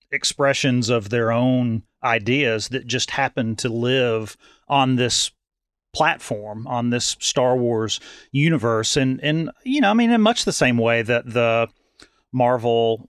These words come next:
uh, uh, shows function on Netflix. I mean, those are, those exist within the, the, the, the M C U, but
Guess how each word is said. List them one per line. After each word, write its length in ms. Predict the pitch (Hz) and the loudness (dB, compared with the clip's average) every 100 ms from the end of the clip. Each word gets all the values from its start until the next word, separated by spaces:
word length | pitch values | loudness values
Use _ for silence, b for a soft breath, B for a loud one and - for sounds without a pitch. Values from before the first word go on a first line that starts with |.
| _ | _
uh, 400 | 120 113 110 110 - | -8 -4 -4 -6 -6
uh, 160 | 123 117 | -6 -4
shows 460 | - 135 127 113 | -2 0 0 -2
function 480 | - - 131 - 135 | -4 -2 -2 0 0
on 180 | 117 113 | 0 0
Netflix. 600 | 117 117 - 117 117 - | -2 -2 -4 -6 -6 -2
I 20 | |
mean, 160 | 139 135 | 0 0
those 240 | 151 175 | 0 0
are, 220 | 170 127 - b b b - | 0 0 -2 b b b 0
those 200 | 190 170 | 0 2
exist 600 | 156 120 110 156 165 - | 0 0 4 4 2 0
within 340 | 139 139 151 | 2 4 2
the, 280 | 123 120 120 | 4 4 2
the, 260 | 110 127 127 | 0 -2 0
the, 260 | 123 127 - | -2 -2 -2
the 140 | 143 | -4
M 160 | 131 139 | 0 -2
C 200 | - 135 | 0 -2
U, 400 | 117 131 170 123 | -2 -2 0 0
but 260 | 120 123 | 0 -2